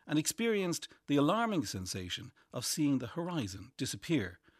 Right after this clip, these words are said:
behind the crests of large waves, something for which my level two powerboat course in Dunleary Harbour had not prepared me. On four successive summers, I was forced to admit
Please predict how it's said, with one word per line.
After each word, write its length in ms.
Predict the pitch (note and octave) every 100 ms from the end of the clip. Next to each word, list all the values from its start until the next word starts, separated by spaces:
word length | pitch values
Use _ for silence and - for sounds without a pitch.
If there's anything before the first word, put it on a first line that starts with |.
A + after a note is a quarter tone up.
| _ _
behind 260 | B2+ C#3 A2
the 80 |
crests 600 | - - D3 - - - A2+
of 100 | G2
large 380 | A#2 B2+ A2+
waves, 600 | G#2 A2 F#2+ - - - - _ _ _ _ -
something 380 | A#2+ G2+ G2 F#2
for 100 | G#2
which 240 | A2 -
my 180 | G#2+ G2+
level 360 | G2+ A#2 G2+
two 380 | F#2 - F3 G#2
powerboat 580 | - - D#3+ C#3 G2+ F#2+
course 320 | - G2 F#2+
in 100 | G2+
Dunleary 460 | F2+ F#2+ G2 G2+ F#2+
Harbour 480 | - F3 B2 G2 - - _ _
had 140 | F3
not 220 | A#2 F#2
prepared 420 | - G2 B2 D3+ B2
me. 140 | G#2 _ _ _ _ _ _ _ _ _ -
On 100 | G#2
four 260 | - F3
successive 480 | E3 D#3 D#3+ D3 C3+
summers, 420 | - D3+ D3+ D3 - - _ _ _
I 60 | E3+
was 100 | E3+
forced 320 | - C#4 C4+
to 60 | -
admit 340 | D3 D3 C3+